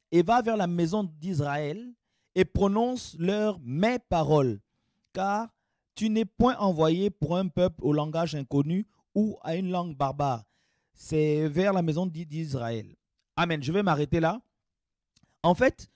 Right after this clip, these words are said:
lorsque vous lisez la suite du chapitre trois, on voit Ézéchiel qui, euh, qui est appelé par le Seigneur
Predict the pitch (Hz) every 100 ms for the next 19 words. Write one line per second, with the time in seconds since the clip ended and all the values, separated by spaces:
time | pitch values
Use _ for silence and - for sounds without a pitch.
0 | _ - 202 214 175 202 185 151 190 170
1 | - 202 156 143 151 143 - 143 - -
2 | 180 226 294 _ 175 156 185 - 165 151
3 | 143 156 196 254 _ _ _ _ _ _
4 | - 180 175 156 147 143 131 113 107 107
5 | _ _ _ _ 196 190 156 - 151 175
6 | 151 143 139 143 139 143 185